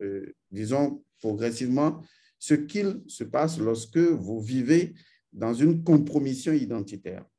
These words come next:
Alors, il se produit concrètement quoi ? Votre identité identitaire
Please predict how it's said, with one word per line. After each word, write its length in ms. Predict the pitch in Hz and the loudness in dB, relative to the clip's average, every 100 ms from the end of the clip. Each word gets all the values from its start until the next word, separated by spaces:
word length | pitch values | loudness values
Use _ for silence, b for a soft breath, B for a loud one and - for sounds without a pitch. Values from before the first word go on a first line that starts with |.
| _ _ _ _ _ _ - | _ _ _ _ _ _ -4
Alors, 180 | 117 110 | -2 0
il 80 | 208 | 0
se 120 | - | 4
produit 380 | 160 143 135 160 | 4 4 0 2
concrètement 540 | 131 113 110 - 110 | 0 -2 -4 -4 -4
quoi ? 280 | 104 - 82 - _ _ _ | -6 -8 -12 -14 _ _ _
Votre 280 | 139 220 - | 2 2 2
identité 720 | 147 143 135 127 127 113 - _ _ _ _ | 2 0 -2 -6 -2 -4 -4 _ _ _ _
identitaire 800 | 143 120 113 113 107 156 175 170 | -2 -2 -2 -2 4 6 8 4